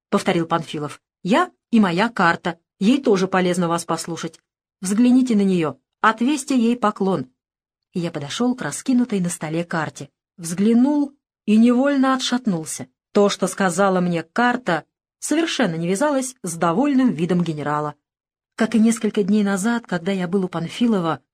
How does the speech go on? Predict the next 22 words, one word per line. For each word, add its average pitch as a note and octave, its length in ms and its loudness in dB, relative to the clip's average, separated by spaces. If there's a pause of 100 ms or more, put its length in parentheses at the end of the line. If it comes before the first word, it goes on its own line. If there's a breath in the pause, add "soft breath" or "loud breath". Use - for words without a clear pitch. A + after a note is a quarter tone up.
(220)
меня A#3+ 260 4
поразила A#3+ 480 0
картина A#3 460 0
взломанного, F#3 800 -2 (180)
раздробленного A3+ 840 0
фронта. D3 520 -8 (640)
Там G#3 260 4
и G3 40 -2
сям A3 400 0 (140)
пролегли, A#3+ 480 4
словно A#3+ 400 0
бы A3 80 0
разрозненные, G#3+ 840 2 (180)
красные A#3 540 0
ощетиненные A3+ 960 2
дуги, F3 440 -2 (160)
ромбики, F3+ 760 0 (140)
кружки, G3 600 -4 (280)
обозначавшие A3+ 800 0
наши A#3 400 -2
боевые D3+ 460 -8
части. - 520 -8